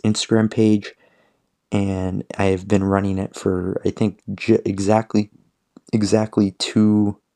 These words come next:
two months now. Uh, started on November third,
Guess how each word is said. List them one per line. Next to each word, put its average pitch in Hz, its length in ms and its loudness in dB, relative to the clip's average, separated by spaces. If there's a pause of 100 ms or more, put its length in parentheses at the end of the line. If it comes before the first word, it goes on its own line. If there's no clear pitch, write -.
(400)
two - 160 2
months 104 320 2
now. 160 220 2 (1600)
Uh, - 240 -10
started 107 380 0
on 104 140 2
November 95 380 0
third, 139 460 4